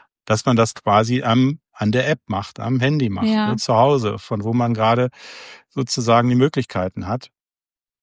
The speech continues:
Speaker 1: Ja, und das war, ja, wenn man so will, der, äh, Gamechanger in diesem Spiel, auch für die Versender,
Speaker 2: Ja.
Speaker 1: weil die damit auch eine einfache Lösung hatten, ähm, für ihre App-Lösungen,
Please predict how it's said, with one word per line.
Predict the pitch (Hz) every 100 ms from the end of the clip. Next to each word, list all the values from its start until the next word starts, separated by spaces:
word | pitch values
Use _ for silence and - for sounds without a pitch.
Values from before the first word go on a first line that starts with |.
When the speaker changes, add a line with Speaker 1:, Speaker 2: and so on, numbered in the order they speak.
| _
Speaker 1:
Ja, | - 147
und | 101 104
das | 127
war, | 139 160 170 151 _ _ -
ja, | 160 123 - -
wenn | 123
man | 135 131
so | 120
will, | 110 143 156
der, | 127 127 131 139 131 _ - -
äh, | 127
Gamechanger | 117 135 143 - 104 104 120 135
in | 139 117
diesem | 113 110 110
Spiel, | - 120 127
auch | 120 117
für | -
die | 135
Versender, | - 120 117 135 120 104 139 - - - -
Speaker 2:
Ja. | 196 175
Speaker 1:
weil | 110
die | 113
damit | 104 117 127
auch | 117 143
eine | 127 92 123 - -
einfache | 110 113 - 101 98 95 98
Lösung | - 101 107 110 101 101 90
hatten, | 95 - 71 151 _ -
ähm, | 113 107 113 135 117
für | - 113
ihre | 123 127 107
App-Lösungen, | 107 - 113 110 120 127 139